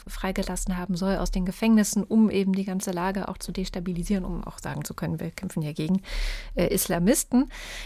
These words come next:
Das ist ja ein ganz wichtiges Thema auch, also dieses ganze Terrorismusbekämpfung, das ist wichtig für den Westen, aber irgendwie habe ich das Gefühl, dass ganz oft, während wir Terrorismusbekämpfung sagen, dass das nur so eine Symptombekämpfung ist. Und während wir auf der einen Seite,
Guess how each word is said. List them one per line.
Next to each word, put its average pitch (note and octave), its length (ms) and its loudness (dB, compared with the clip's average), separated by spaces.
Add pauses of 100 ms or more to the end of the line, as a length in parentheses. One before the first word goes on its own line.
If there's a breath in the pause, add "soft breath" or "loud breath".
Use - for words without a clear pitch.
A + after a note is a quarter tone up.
Das A3 220 4
ist - 160 0
ja F4 80 10
ein C#4 140 8
ganz C4 340 0
wichtiges D4 460 -2
Thema C#4+ 320 0
auch, - 80 -8
also F3 160 -4
dieses G3 180 0
ganze A3+ 240 0
Terrorismusbekämpfung, B3+ 1400 2
das A3 160 4
ist G3 140 -2
wichtig G3 280 0
für - 100 -10
den F3 180 -6
Westen, B3+ 600 4 (400 loud breath)
aber G#3 440 6
irgendwie A3 540 6
habe G#3 460 2
ich A#3 120 2
das - 160 -2
Gefühl, A3+ 240 2
dass G#3 160 2
ganz F#3+ 240 -2
oft, - 320 2
während G3+ 320 2
wir G3 200 2 (760)
Terrorismusbekämpfung G#3 1040 2
sagen, B3 580 4
dass G#3+ 140 -2
das - 160 -8
nur B3 120 4
so A#3 80 0
eine G#3+ 140 4
Symptombekämpfung A3+ 880 -2
ist. G#3+ 180 -2
Und G3 140 0
während G3 260 -2
wir F#3+ 120 -4
auf G3 100 -10
der - 120 -6
einen G3+ 180 0
Seite, G3 440 0